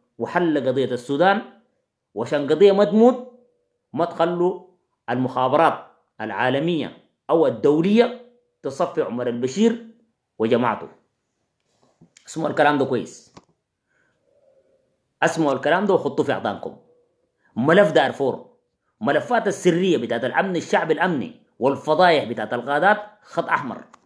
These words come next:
أي زول بيتعدى للبتاع ده بالقلم الأحمر ده بيقتلوا له بقى عمر البشير ذاته، بيقتلوا.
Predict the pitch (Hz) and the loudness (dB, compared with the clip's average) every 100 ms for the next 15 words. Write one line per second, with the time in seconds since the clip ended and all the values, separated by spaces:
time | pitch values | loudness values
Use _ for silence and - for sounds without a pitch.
0 | _ _ _ 196 190 156 165 143 - 156 | _ _ _ -6 -4 -2 -2 -2 -4 -4
1 | 143 139 127 127 170 185 214 - _ _ | -2 -2 -2 2 2 2 -4 -12 _ _
2 | 120 139 170 175 147 165 165 160 185 - | -2 2 4 4 4 0 -2 -2 -2 -4
3 | 131 131 - 165 175 151 156 147 - - | -6 -6 0 2 4 4 4 4 2 -2
4 | 127 117 113 - 123 107 - - _ _ | -4 -4 -6 -6 -4 -4 -8 -16 _ _
5 | _ _ _ _ _ _ _ _ _ _ | _ _ _ _ _ _ _ _ _ _
6 | _ _ _ _ - 139 214 220 240 | _ _ _ _ 0 4 8 8 6